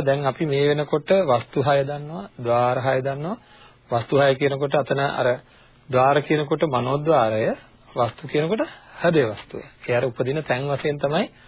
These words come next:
තැන වශයෙන් තමයි මේ, අ, අනිත් ඒවා චක්කු වස්තු, සෝත වස්තු, ගාන වස්තු අපි ගිය ඉරිදා ගැන කතා කරා. හරිද? වස්තු කියනකොට සහ ද්වාර කියනකොට වෙනස් වෙන්නේ එහෙමයි. හරි? එතකොට, අ,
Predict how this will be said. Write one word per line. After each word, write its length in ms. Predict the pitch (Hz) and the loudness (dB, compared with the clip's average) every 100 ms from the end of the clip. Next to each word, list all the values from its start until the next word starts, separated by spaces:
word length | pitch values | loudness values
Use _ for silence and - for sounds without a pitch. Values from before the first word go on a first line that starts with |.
| - _ | -20 _
තැන 180 | - 117 | -6 -2
වශයෙන් 300 | 139 139 151 | 0 2 0
තමයි 260 | 143 143 147 | 0 0 0
මේ, 280 | 160 202 - - | 0 0 -2 -8
අ, 100 | - 92 - - - - | -6 -4 -4 -6 -10 -10
අනිත් 220 | - 127 | -8 -6
ඒවා 220 | - 147 | 0 2
චක්කු 260 | 165 127 - | 2 -2 0
වස්තු, 220 | 131 - 143 | -2 0 -4
සෝත 220 | 131 120 | -4 -2
වස්තු, 280 | 131 120 151 | -2 -2 -4
ගාන 220 | 127 123 | -4 -4
වස්තු 200 | 123 131 | -6 -6
අපි 180 | 123 156 - - - - _ | -6 -8 -12 -20 -20 -20 _
ගිය 180 | 143 143 | 2 2
ඉරිදා 280 | 135 143 | 4 2
ගැන 140 | 120 160 | 0 -2
කතා 220 | 156 120 | -6 -10
කරා. 220 | - - - - | -16 -20 -20 -12
හරිද? 200 | 160 180 | -8 -2
වස්තු 280 | 131 120 - | -2 -4 -8
කියනකොට 420 | 131 123 120 131 | -6 -6 -6 -8
සහ 120 | 123 127 190 - - - _ _ | -2 2 2 0 -16 -20 _ _
ද්වාර 260 | 135 135 147 | 2 4 2
කියනකොට 340 | 143 135 156 | 0 -2 0
වෙනස් 280 | 175 131 113 | 0 -2 -2
වෙන්නේ 200 | 135 170 | -2 -2
එහෙමයි. 200 | 107 104 - _ - - _ - | -4 -10 -16 _ -20 -20 _ -10
හරි? 220 | 180 233 - _ - - - | -8 -8 -12 _ -20 -20 -12
එතකොට, 360 | - 131 135 135 | -6 -2 0 4
අ, 340 | 180 180 - | 6 6 2